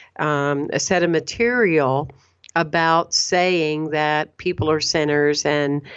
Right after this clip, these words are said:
they're either gonna go to heaven or they're gonna go to hell. And, you know, it is kind of fascinating that that particular message still comes through all these years later, even though it's been proven that's not true. It's been proven that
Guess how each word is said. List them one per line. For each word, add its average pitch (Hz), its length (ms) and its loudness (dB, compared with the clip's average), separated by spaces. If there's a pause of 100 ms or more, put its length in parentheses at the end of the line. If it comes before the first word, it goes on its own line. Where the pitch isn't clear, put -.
(180)
they're 156 500 2
either 170 220 0
gonna 156 200 0
go 156 140 0
to 156 60 2
heaven 143 320 0
or 143 160 -2
they're 139 100 -2
gonna 139 220 -2
go 143 120 0
to 147 100 0
hell. 156 440 2
And, 156 380 -2 (120)
you 190 140 2
know, 175 160 4
it 190 160 4
is 285 220 -2
kind 202 180 -2
of 165 100 -4
fascinating 151 920 -4 (380)
that 160 600 -2
that 180 460 0
particular 190 760 -4
message 170 720 -4 (120)
still 190 340 -4
comes 185 320 -4
through 226 500 0
all 185 600 2 (140)
these 180 280 0
years 180 280 4
later, 170 360 4
even 180 320 2
though 175 340 2 (300)
it's 175 200 2
been 175 200 4
proven 180 440 6
that's - 280 0
not 160 260 -2
true. 165 420 0
It's 160 180 2
been 160 180 -2
proven 156 420 4
that 147 180 -2